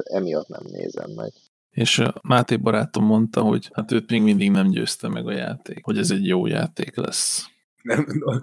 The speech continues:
Speaker 2: Hogy pontosan idézzem, azt mondta, hogy egyáltalán nem győzte meg.
Speaker 3: Hmm.
Speaker 2: Hogy
Speaker 3: Hát
Speaker 2: tényleg annyira jó lesz a játék.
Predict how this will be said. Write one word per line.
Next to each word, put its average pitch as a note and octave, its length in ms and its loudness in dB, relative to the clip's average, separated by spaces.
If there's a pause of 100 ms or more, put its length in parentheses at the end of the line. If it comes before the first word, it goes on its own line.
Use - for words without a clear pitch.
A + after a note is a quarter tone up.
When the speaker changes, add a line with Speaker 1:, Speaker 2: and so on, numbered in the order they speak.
(100)
Speaker 2:
Hogy A#2 420 2
pontosan A#2 560 0
idézzem, G#2+ 560 2
azt G#2 160 2
mondta, G2+ 220 2
hogy F#2 100 0
egyáltalán F#2 760 0
nem - 280 -6
győzte - 440 -2
meg. - 380 -6
Speaker 3:
Hmm. F#2+ 120 -6
Speaker 2:
Hogy C#2+ 160 -10
Speaker 3:
Hát - 280 -6
Speaker 2:
tényleg A2+ 360 2
annyira G2 380 0
jó F2 220 -2
lesz - 300 -4
a - 40 -8
játék. - 640 -12